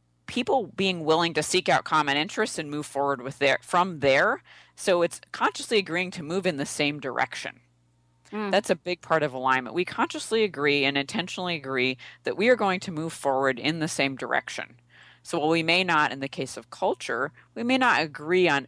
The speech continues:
Speaker 1: every nuance and detail
Speaker 2: Mm.
Speaker 1: about our culture. On, when it comes to the, you know, the big chunks of it, the values, what, what our strategic goal is that we're trying to move toward,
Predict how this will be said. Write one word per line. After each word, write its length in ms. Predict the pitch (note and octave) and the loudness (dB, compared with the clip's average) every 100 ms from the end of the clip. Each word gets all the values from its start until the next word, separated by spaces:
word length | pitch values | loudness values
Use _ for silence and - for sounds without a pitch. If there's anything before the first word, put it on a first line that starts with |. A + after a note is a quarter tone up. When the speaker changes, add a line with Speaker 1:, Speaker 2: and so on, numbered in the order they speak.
| - | -2
Speaker 1:
every 300 | E3+ E3+ D#3 | -2 -2 -6
nuance 560 | C#3 C3 C#3+ D3 D3 | -6 -4 -2 -2 -4
and 160 | C#3+ A#2 | -12 -12
detail 580 | B2+ C3 - F#3 G#3+ - _ _ _ - | -10 -4 2 4 4 -2 _ _ _ -8
Speaker 2:
Mm. 100 | F#3+ | -2
Speaker 1:
about 220 | D3+ D3+ | 2 2
our 100 | C#3+ | 2
culture. 480 | - E3 - G3+ G#3 - - - _ - | 0 -4 -2 -2 -2 -8 -20 -20 _ -2
On, 180 | D#3 - - | -2 -2 -8
when 160 | C3+ D3+ | -4 -2
it 80 | C#3 | -2
comes 280 | - F3+ - | 0 -2 -2
to 80 | D3 | -2
the, 160 | C3+ A2 - | -2 -2 -12
you 120 | C#3 | -6
know, 100 | B2+ | -4
the 100 | A#2+ | -4
big 380 | A#2+ - F3+ D3+ | -6 2 4 2
chunks 380 | - D3+ F3 - | -2 -4 -4 2
of 120 | G3+ | 4
it, 260 | G3 F#3+ - _ - _ | 6 6 4 _ -20 _
the 140 | C3 C3 | -10 -4
values, 920 | D3+ D#3 D#3 D#3 D#3 D3+ D3 C#3+ - - - | 2 4 4 2 -4 -4 -6 -8 -12 -16 -10
what, 160 | - D3+ - A2 | -2 -2 -2 -2
what 140 | D3 | 2
our 280 | C#3 B2+ B2+ | 4 4 0
strategic 540 | - - D#3 - D#3+ C#3+ | -10 -14 -6 -4 -4 -2
goal 280 | D#3 D#3+ D#3 | 4 6 4
is 120 | D3 | 2
that 100 | C3+ | -2
we're 120 | D3 | -4
trying 320 | C#3 C#3+ C#3 | -2 0 0
to 120 | C3+ C3 | -2 -8
move 320 | D#3 E3+ - | -4 -4 -4
toward, 560 | - D#3 D3+ C#3+ C#3 | -4 4 6 6 2